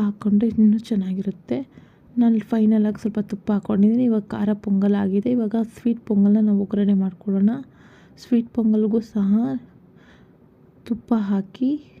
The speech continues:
ಗೋಡಂಬಿ ದ್ರಾಕ್ಷಿನ ಚೆನ್ನಾಗಿ ಫ್ರೈ ಮಾಡಿಬಿಟ್ಟು ಈ ಒಂದು ಸ್ವೀಟ್ ಪೊಂಗಲ್ಗೂ ನಾವು ಹಾಕ್ಕೊಳ್ಳೋಣ. ನೋಡಿ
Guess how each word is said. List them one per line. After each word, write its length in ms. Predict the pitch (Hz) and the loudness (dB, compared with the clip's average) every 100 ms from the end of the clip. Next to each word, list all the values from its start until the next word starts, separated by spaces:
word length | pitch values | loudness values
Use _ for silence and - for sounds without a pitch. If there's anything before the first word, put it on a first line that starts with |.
| - - - - _ - _ - _ _ - - - _ - - 240 | -20 -20 -20 -20 _ -20 _ -20 _ _ -20 -20 -20 _ -20 -8 0
ಗೋಡಂಬಿ 400 | 233 226 226 233 220 | 2 4 2 2 0
ದ್ರಾಕ್ಷಿನ 520 | 202 196 196 - 208 208 220 | -2 -4 -4 -4 -2 -2 -2
ಚೆನ್ನಾಗಿ 440 | 202 196 202 214 208 | -2 0 0 -2 -6
ಫ್ರೈ 180 | 202 196 196 | -6 0 2
ಮಾಡಿಬಿಟ್ಟು 540 | 190 190 214 202 - 247 269 - - - _ _ - _ _ _ _ 240 | 0 -2 -6 -8 -4 -4 -4 -10 -20 -20 _ _ -20 _ _ _ _ 0
ಈ 20 | 240 226 | 2 2
ಒಂದು 300 | 202 190 202 269 - _ - | 2 2 0 -2 -6 _ -18
ಸ್ವೀಟ್ 420 | - - 254 247 - | -18 0 2 2 0
ಪೊಂಗಲ್ಗೂ 460 | 220 208 196 202 247 254 - | 0 2 2 2 0 -2 -2
ನಾವು 200 | 208 226 233 | 0 0 -2
ಹಾಕ್ಕೊಳ್ಳೋಣ. 540 | 208 - 202 196 185 214 262 - - _ - - - - - - - - | -6 -6 -4 -2 0 -2 -4 -10 -20 _ -20 -20 -20 -20 -20 -20 -20 -6
ನೋಡಿ 200 | 220 214 | -2 0